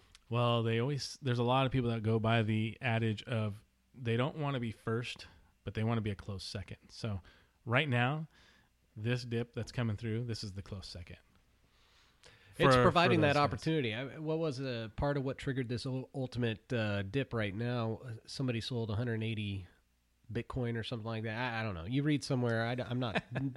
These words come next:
Speaker 2: nearly as plugged in as you are, but it's like a hundred eighty Bitcoin, and it causes for a dip like this. It's like these institutions would, are
Speaker 1: No.
Speaker 2: just ready to buy up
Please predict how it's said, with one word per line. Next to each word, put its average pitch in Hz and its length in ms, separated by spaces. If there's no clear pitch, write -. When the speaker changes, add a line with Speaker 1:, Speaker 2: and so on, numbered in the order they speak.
Speaker 2:
nearly 143 380
as 113 100
plugged 120 280
in 117 100
as 101 120
you 110 180
are, 101 120
but 113 140
it's 110 140
like 117 160
a 123 40
hundred 170 300
eighty 143 220
Bitcoin, 113 600
and 120 140
it 120 80
causes 113 340
for 117 200
a 104 60
dip 113 180
like 104 220
this. 120 240
It's 107 160
like 110 160
these 127 200
institutions 127 640
would, 98 180
are - 140
Speaker 1:
No. 127 60
Speaker 2:
just 92 140
ready 123 460
to 107 120
buy 113 420
up 110 320